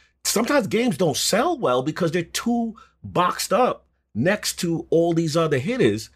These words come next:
and people make tough decisions. So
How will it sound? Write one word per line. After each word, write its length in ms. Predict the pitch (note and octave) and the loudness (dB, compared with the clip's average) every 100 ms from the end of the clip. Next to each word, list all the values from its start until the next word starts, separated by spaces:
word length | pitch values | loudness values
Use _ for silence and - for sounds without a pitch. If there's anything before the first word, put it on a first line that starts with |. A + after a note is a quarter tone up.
| _ _ - | _ _ 0
and 260 | C#3 A2+ | 0 -2
people 420 | - A3+ A#3+ G#3 | -2 -2 0 -2
make 320 | E3+ C3 D3 - | 0 2 0 -2
tough 320 | C3 B2 - | -2 -2 -2
decisions. 600 | D#3+ - D4 A#2 - - _ _ | -6 -6 -6 -8 -10 -14 _ _
So 380 | - E3+ G3 - | 0 2 2 -2